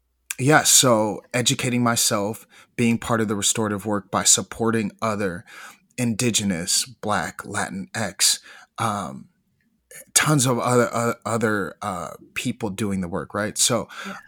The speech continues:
Speaker 1: so those are two things. I also think you're not above, um, protesting.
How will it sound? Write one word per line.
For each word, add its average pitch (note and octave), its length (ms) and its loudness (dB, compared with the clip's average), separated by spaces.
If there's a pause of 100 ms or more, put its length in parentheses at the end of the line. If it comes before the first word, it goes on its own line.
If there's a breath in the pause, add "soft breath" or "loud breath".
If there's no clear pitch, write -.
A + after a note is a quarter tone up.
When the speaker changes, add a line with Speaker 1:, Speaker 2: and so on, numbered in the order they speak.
(140)
Speaker 1:
so - 180 2
those B2 240 4
are A2 160 4 (160)
two - 260 6
things. G2+ 460 -2 (360)
I B2+ 240 4
also C3 320 8
think A#2+ 540 2 (100)
you're A2 320 -4
not A2 220 4
above, G#2+ 760 0
um, F#2 420 -6 (1200)
protesting. B2+ 960 0